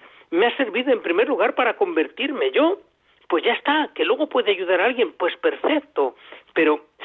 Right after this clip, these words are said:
si me ha servido ya para mí, que los demás luego no se lo han aplicado, no han hecho caso,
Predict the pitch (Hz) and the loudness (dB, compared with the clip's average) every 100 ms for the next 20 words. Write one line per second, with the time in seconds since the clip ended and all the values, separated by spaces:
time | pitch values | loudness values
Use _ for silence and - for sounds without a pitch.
0 | - 160 180 220 - 190 143 190 156 165 | -6 0 2 2 0 -6 -4 -2 0 0
1 | 180 156 143 120 170 269 - _ _ - | 0 0 -2 -2 -6 -6 -10 _ _ -20
2 | - _ 165 190 175 214 285 277 262 240 | -20 _ 2 2 0 -2 -2 0 2 2
3 | 226 220 - 208 196 190 175 247 254 170 | 2 -2 0 0 0 -2 -4 -2 0 2
4 | 165 226 220 - - 233 214 - | 2 0 -2 -4 -2 -2 0 -4